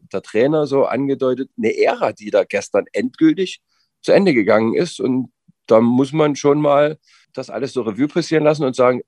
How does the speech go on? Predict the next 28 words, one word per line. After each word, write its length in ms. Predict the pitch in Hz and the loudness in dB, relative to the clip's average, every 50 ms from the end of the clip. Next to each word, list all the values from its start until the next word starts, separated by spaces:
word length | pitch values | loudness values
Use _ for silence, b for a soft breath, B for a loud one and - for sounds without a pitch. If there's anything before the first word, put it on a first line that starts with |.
| _ _ _ _ _ _ _ | _ _ _ _ _ _ _
egal 560 | - 104 92 - - 117 151 180 214 208 180 160 | -2 -2 0 0 0 0 2 2 0 0 -2 -2
was 160 | 160 156 156 | -4 -4 -6
jetzt 200 | 151 - - _ - | -10 -16 -16 _ -18
passiert, 420 | 107 - - - 156 - - - | -16 -10 -6 -4 -4 -4 -4 -4
aber 160 | - 107 - | -2 -2 -2
ein 100 | - 92 | -2 -4
bisschen 300 | - 151 151 - - 165 | -8 -10 -10 -8 -10 -10
fehlen 380 | 143 - 120 120 131 139 143 131 | -2 2 4 6 6 6 4 4
wird 120 | 127 120 | 2 2
Marco 360 | 117 110 107 110 - 107 95 | 2 2 2 2 0 0 0
Hartmann. 360 | 92 110 143 143 156 156 160 - _ _ _ _ _ _ - | 0 0 2 2 2 0 0 0 _ _ _ _ _ _ -4
Vielleicht 240 | - 131 190 208 175 | 0 0 0 0 -2
nicht 80 | 156 | -6
unbedingt 260 | 151 139 120 120 117 | -6 -4 -2 0 0
auf 120 | - - - | 0 -2 -2
dem 120 | 107 101 | -6 -8
Fußballplatz, 580 | - - 214 208 - 196 185 180 180 180 - - | -8 -8 -10 -4 -2 -2 -2 0 -2 -4 -2 -4
das 240 | - 113 - - 110 | -4 -4 -4 -4 -4
wissen 260 | 151 190 - 160 123 | -4 -2 -2 -2 0
wir 120 | 110 110 107 | 2 2 2
ja 140 | 101 104 | 2 0
nicht. 240 | 104 117 147 - - _ _ _ _ _ _ _ _ _ _ | 0 -2 -4 -6 -10 _ _ _ _ _ _ _ _ _ _
Aber 220 | 101 95 101 80 | -4 -2 -2 -2
als 320 | - 92 85 - - - - _ - | -2 -4 -8 -8 -12 -20 -20 _ -14
Figur 640 | - - 87 - _ - 151 196 226 214 156 107 104 | -12 -12 -12 -14 _ -6 0 2 2 4 2 0 -2
von 220 | - - 107 107 | -2 -4 -2 -2
Dynamo 340 | 101 104 98 92 92 92 90 | -2 -2 -2 -2 -2 -4 -4
Dresden 500 | - 98 98 110 117 - - - - | -4 -4 -4 -4 -4 -8 -14 -16 -16